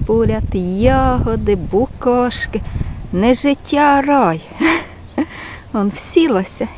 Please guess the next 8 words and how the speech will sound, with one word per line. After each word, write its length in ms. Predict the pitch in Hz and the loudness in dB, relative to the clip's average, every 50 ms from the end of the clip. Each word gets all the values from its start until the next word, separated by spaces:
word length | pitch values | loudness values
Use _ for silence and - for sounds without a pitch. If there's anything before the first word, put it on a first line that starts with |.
| - - | -8 -2
і 160 | 392 415 466 | 0 0 0
сидить. 500 | - - - - 285 262 247 240 240 233 - - - - - - - - | 0 -2 -2 -2 -2 0 0 0 -2 -2 -4 -10 -18 -18 -18 -16 -6 0
І 180 | 247 269 294 - - | 2 2 2 0 0
так 220 | - 330 330 - - | -2 -2 -2 -2 -4
класно. 520 | - - 185 180 180 180 - - - 208 202 | -2 2 4 4 4 2 0 -4 -4 0 2
Ніхто 380 | 233 277 294 - - 392 370 | 4 2 2 2 0 2 4
не 140 | 302 190 175 | 4 4 2
ходить 600 | - - - - 220 254 311 330 302 269 285 269 | 0 -6 -6 -2 -2 0 0 0 -2 -2 -4 -6